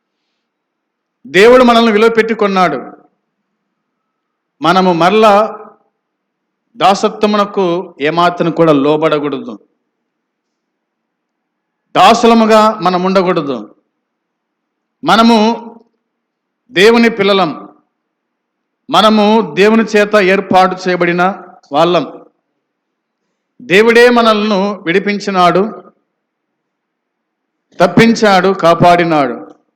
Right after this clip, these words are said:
తన సొత్తుగా చేసుకున్నాడు. కాబట్టి మనము మనుషులకు దాసులుగా ఉండకుండా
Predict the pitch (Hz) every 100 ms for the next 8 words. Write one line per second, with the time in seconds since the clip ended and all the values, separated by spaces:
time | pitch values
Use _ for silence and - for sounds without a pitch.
0 | _ _ - 175 180 180 202 202 202 190
1 | 190 - 185 151 - 139 147 135 139 131
2 | 123 - - _ _ _ _ _ _ _
3 | _ _ _ _ _ _ _ _ _ _
4 | _ _ _ _ _ _ _ _ 160 214
5 | 254 233 180 196 180 - _ _ _ _
6 | _ _ _ _ _ _ _ _ 127 147
7 | 214 247 254 247 196 190 214 202 226 214
8 | 208 208 214 - - _ 156 190 190 170
9 | 156 131 147 -